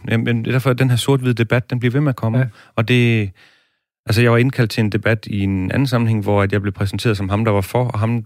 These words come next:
Speaker 1: der var, der var indkaldt ved siden af mig, han var imod, og han, ham, der var imod, han begyndte med samme at sige, "Jeg er faktisk både for og imod."
Speaker 2: Ja,
Speaker 1: Og
Speaker 2: eller,
Speaker 1: det sagde jeg
Speaker 2: og,
Speaker 1: også.
Speaker 2: og, og Per, jeg er faktisk enig med rigtig mange ting.
Speaker 1: Ja, det er det, men, men der er også noget, vi er uenige om, men,
Speaker 2: Ja, ja.
Speaker 1: og så kigger vi ind i hovedet på
Speaker 2: Ja.
Speaker 1: en rådvild journalist,
Speaker 2: Ja,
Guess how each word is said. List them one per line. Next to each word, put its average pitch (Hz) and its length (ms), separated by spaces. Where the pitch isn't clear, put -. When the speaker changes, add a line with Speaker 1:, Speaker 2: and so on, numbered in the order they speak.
Speaker 1:
der 104 60
var, 104 260
der 107 80
var 107 40
indkaldt 110 300
ved 101 120
siden 117 180
af - 20
mig, 107 60
han 117 100
var 104 140
imod, 110 360
og 107 420
han, 123 200
ham, 123 140
der 117 60
var 113 60
imod, 117 80
han 117 100
begyndte 117 200
med 104 80
samme 113 160
at 107 40
sige, 104 140
"Jeg 101 80
er 120 40
faktisk 110 320
både 139 180
for 117 220
og 98 80
imod." 101 260
Speaker 2:
Ja, 131 120
Speaker 1:
Og 143 180
Speaker 2:
eller, 120 140
Speaker 1:
det 120 80
sagde 135 160
jeg 127 80
Speaker 2:
og, 110 60
Speaker 1:
også. 143 300
Speaker 2:
og, 117 120
og 101 100
Per, 135 160
jeg 131 120
er 120 40
faktisk 131 320
enig 131 180
med 110 80
rigtig 151 180
mange 117 160
ting. 120 260
Speaker 1:
Ja, 170 100
det - 80
er 170 220
det, 139 100
men, 123 120
men 123 160
der 123 60
er 123 40
også 123 140
noget, 247 120
vi 147 60
er 127 40
uenige 180 240
om, 135 60
men, 123 140
Speaker 2:
Ja, 117 60
ja. - 60
Speaker 1:
og 127 80
så 165 100
kigger 175 240
vi 151 80
ind 151 100
i - 20
hovedet 147 280
på - 80
Speaker 2:
Ja. 135 60
Speaker 1:
en 120 40
rådvild 131 340
journalist, 127 580
Speaker 2:
Ja, 139 160